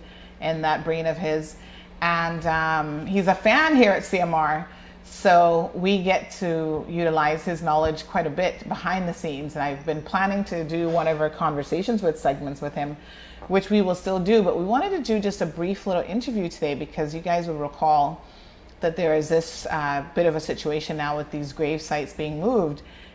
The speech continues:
And I went to the grave site not really knowing who these people are, but I saw one name that I know that Uncle Dick had mentioned to me, which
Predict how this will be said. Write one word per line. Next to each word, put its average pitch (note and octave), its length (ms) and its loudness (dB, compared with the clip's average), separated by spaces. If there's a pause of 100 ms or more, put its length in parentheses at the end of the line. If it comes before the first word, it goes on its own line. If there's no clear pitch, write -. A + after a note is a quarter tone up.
(100)
And F3+ 120 6
I A3+ 180 8
went A#3+ 180 4
to G#3+ 80 -4
the F#3 80 0
grave D#3+ 260 4
site D#3 400 0
not G#3 260 2
really C#4 220 2
knowing G#3+ 300 4
who A3+ 300 0
these G3+ 320 0
people F3+ 580 0
are, A#3 340 4
but E3+ 160 0
I E3+ 80 4
saw F#3 280 2
one A3+ 380 2
name E3+ 420 0 (420)
that F3+ 220 2
I F#3+ 180 6
know A#3+ 460 8
that B3+ 160 4
Uncle G3 280 2
Dick F3+ 220 2
had E3+ 220 -2
mentioned E3+ 380 0
to F3+ 140 -4
me, E3+ 200 -2
which E3+ 340 -2